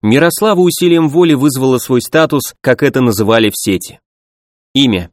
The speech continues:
Мирослава Ерохина. Раса: человек низший. Частота Д Н К одна целая семьдесят две сотых процента.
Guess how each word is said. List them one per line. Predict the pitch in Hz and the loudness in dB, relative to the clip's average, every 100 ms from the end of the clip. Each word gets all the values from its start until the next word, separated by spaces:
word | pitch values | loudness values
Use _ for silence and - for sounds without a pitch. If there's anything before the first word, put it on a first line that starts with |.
| - | -4
Мирослава | 110 139 135 175 185 180 | 0 0 0 -2 0 2
Ерохина. | 165 135 104 90 82 - _ _ _ _ | 2 2 0 -6 -10 -16 _ _ _ _
Раса: | 107 127 143 - 165 | -2 0 0 -2 -6
человек | - 143 123 135 - | -2 0 2 0 0
низший. | 131 104 - 82 - _ _ _ _ - | 0 0 -4 -12 -18 _ _ _ _ -4
Частота | 151 139 147 143 175 | -2 0 0 0 0
Д | 170 | 2
Н | 165 | 0
К | 160 101 85 - | 0 -2 -4 -6
одна | 120 113 127 | -4 0 0
целая | - 151 147 143 | 0 0 2 0
семьдесят | - 127 120 - 110 | 0 -2 -2 -4 -2
две | 127 | -2
сотых | 135 120 120 - | -2 -4 -4 -4
процента. | 131 123 139 101 90 71 | -2 -2 -2 -4 -6 -14